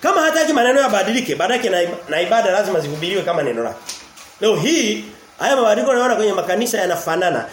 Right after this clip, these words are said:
anaenda anafanana na dunia, anaongeza dunia, anatoa mfano wa dunia. Yamepingana na huu mstari. Mungu anasema, "Sitaki kubadilisha chochote. Nataka baki hivyo hivyo. Ipite miaka elfu mbili,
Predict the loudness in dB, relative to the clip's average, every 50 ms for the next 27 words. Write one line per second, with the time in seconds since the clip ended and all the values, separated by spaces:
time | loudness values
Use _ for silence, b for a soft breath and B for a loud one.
0 | B B B -6 -2 0 2 2 2 2 2 0 0 -2 -2 -2 -2 -2 0 0
1 | 0 0 0 0 -2 -2 -4 -6 -4 -2 -2 0 0 0 0 0 0 -2 -2 -2
2 | -2 -2 -2 -4 -2 0 0 0 0 0 0 -2 -2 -2 -2 -2 -2 -2 -2 -2
3 | 0 -2 -2 -4 B B B B B B B -6 -4 -2 0 -2 -2 -4 -6 -6
4 | -4 -2 -2 -2 -2 -2 -2 -4 -4 -6 -8 -8 -10 -12 -14 -12 -8 -6 -4 -2
5 | -2 -2 -2 -4 -6 -6 -6 -8 -10 -12 -8 -4 -2 0 0 0 -2 -4 -2 -2
6 | 0 0 0 0 0 0 0 0 0 -2 -4 -4 -4 -4 -4 -4 -4 -4 -8 -10
7 | -10 -12 -20 -20 -20 -16 -12 -8 -6 -4 -4 -2 -2 -2 0 0 2 2 4 4
8 | 2 2 2 -2 -4 -6 -8 -10 -10 -10 -12 -14 -14 -16 -18 -18 -18 -16 -14 -12
9 | -8 -8 -8 -8 -8 -12 -14 -14 -10 -10 -8 -4 -4 -2 -2 0 0 0 0 0
10 | -2 -4 -4 -4 -4 -4 -2 -4 -4 -8